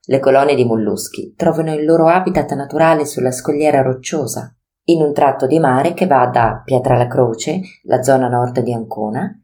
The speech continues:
comprende il Trave, uno scoglio lungo circa un chilometro che affiora Pelo d'Acqua, e arriva fino alle insenature varie del Monte Conero. I moscioli si nutrono di acqua di mare,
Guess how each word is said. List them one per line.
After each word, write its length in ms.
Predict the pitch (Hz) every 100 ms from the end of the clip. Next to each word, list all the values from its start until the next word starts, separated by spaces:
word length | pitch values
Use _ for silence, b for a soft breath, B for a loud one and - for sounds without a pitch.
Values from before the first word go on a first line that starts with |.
| _
comprende 500 | 220 214 214 214 180
il 140 | 170
Trave, 720 | - 160 127 120 143 185 - -
uno 220 | 135 135
scoglio 360 | - 156 147 139
lungo 300 | 139 151 139
circa 340 | 151 147 139
un 60 | 131
chilometro 520 | 139 147 156 135 127
che 100 | 123
affiora 320 | 120 151 135
Pelo 180 | 127 131
d'Acqua, 580 | 127 113 - - 185 - _ _
e 120 | - 233
arriva 440 | 233 196 170 147
fino 320 | - 254 269
alle 120 | 226
insenature 720 | 190 185 196 190 190 214 220 190
varie 360 | 180 180 196
del 180 | 196 185
Monte 300 | 156 156 139
Conero. 560 | - 113 107 107 107 - _
I 140 | - 220
moscioli 400 | 226 220 165 143
si 140 | -
nutrono 420 | 165 170 - 156
di 100 | 135
acqua 240 | 143 - 139
di 100 | 135
mare, 380 | 160 151 117